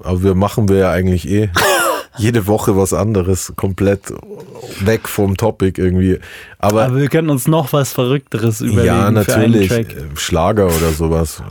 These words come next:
Speaker 1: Vielleicht,
Speaker 2: Wow.
Speaker 1: vielleicht fühlen das ja die Leute, vielleicht sollen wir Schlager machen oder so, man weiß es
Speaker 2: Schreibt's
Speaker 1: nicht.
Speaker 2: in die Kommentare, wenn ihr einen Sch-,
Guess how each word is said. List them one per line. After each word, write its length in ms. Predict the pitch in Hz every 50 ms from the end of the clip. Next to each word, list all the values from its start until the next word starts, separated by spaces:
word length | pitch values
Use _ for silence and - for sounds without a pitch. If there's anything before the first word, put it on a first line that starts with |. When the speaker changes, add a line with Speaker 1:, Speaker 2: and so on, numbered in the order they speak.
| - -
Speaker 1:
Vielleicht, 300 | - - - - 117 113
Speaker 2:
Wow. 260 | 120 120 - - -
Speaker 1:
vielleicht 240 | - 90 90 - -
fühlen 300 | - 113 113 127 127 110
das 140 | 98 90
ja 100 | - 98
die 140 | 90 95 98
Leute, 360 | 95 98 98 107 107 - 107
vielleicht 300 | 87 95 92 90 90 -
sollen 220 | - 98 98 101 101
wir 80 | 95
Schlager 420 | 87 - 92 87 92 107 117 110 98
machen 320 | 90 85 82 - 92 90
oder 180 | 87 87 87 85
so, 140 | 82 87 85
man 180 | 85 90 90
weiß 180 | 92 98 139 185
es 40 | 156
Speaker 2:
Schreibt's 200 | 147 151 185 185
Speaker 1:
nicht. 120 | 180 -
Speaker 2:
in 100 | 185 170
die 80 | 151 127
Kommentare, 680 | - 147 151 151 147 135 135 147 156 170 170 165 160 143
wenn 140 | 147 147
ihr 80 | 147 143
einen 160 | 143 143 139 135
Sch-, 240 | - - - -